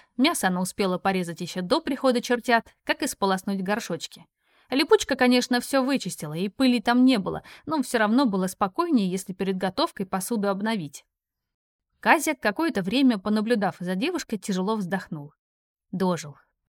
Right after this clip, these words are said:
Порядочно-непорядочного чёрта заставила не просто работать, а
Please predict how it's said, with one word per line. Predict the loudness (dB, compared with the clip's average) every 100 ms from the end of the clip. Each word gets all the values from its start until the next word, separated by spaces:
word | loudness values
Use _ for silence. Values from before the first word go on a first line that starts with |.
| -2
Порядочно-непорядочного | 0 4 4 4 0 0 0 2 4 4 2 -2 -4 -4
чёрта | -4 0 2 2 0
заставила | -2 -2 2 2 2
не | -2 -2
просто | -2 0 0 2 4
работать, | 4 4 0 -2 -16 _ 0
а | 4 4